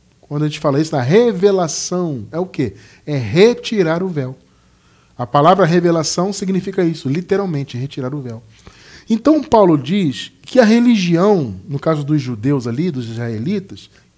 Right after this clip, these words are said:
que era Moisés, cobria os corações deles. Inclusive, essa, o véu, né, que é dito aqui,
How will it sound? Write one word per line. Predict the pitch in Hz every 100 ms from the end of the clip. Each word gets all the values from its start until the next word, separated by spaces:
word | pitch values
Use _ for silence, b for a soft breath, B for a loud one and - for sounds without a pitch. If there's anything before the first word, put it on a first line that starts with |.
| -
que | 180
era | 202 160
Moisés, | 139 123 107 185 190 113 - - b b b b b b b _ _ _
cobria | - - 254 185 320 330 262
os | 202
corações | - 196 175 156 - 143 120
deles. | 120 101 87 - 156
Inclusive, | 131 180 170 226 240 226 -
essa, | 175 170 - 160 156
o | 151
véu, | 120 110 156 208
né, | 151
que | 143 143
é |
dito | 117 123 110
aqui, | 107 196 214